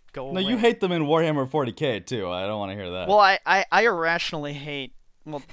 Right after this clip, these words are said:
Speaker 1: actually
Speaker 2: <laughs>
Speaker 1: quite rationally hate a lot of things in
Speaker 2: <laughs>
Speaker 1: Warhammer forty K 'cause they're designed stupidly.
Speaker 2: Yeah, okay.
Speaker 1: <laughs> And I'll be,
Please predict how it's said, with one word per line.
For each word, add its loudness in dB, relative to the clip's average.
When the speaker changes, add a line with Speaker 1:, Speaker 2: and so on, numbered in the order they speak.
Speaker 1:
actually 0
Speaker 2:
<laughs> -
Speaker 1:
quite 2
rationally 0
hate -6
a -2
lot 2
of -4
things -4
in -10
Speaker 2:
<laughs> -8
Speaker 1:
Warhammer -10
forty -12
K -10
'cause -14
they're -12
designed -10
stupidly. -8
Speaker 2:
Yeah, -2
okay. 2
Speaker 1:
<laughs> -18
And -2
I'll 4
be, -4